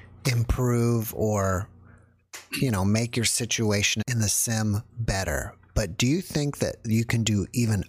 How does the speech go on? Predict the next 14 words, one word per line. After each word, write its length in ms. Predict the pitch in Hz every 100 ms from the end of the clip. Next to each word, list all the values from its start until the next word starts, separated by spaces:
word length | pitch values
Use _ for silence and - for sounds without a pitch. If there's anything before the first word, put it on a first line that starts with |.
| -
other 300 | 110 120 120
things 420 | - 123 117 -
to 120 | -
raise 400 | 87 95 101 107
your 120 | 101 -
energy 480 | 104 107 104 110 95
or 80 |
vibration 840 | 90 92 98 92 98 101 - 107 101
where 160 | 92
you 160 | 95 113
could 240 | - 98 -
even 380 | 113 110 110 95
manipulate 800 | 95 98 110 - 104 92 98
the 100 | -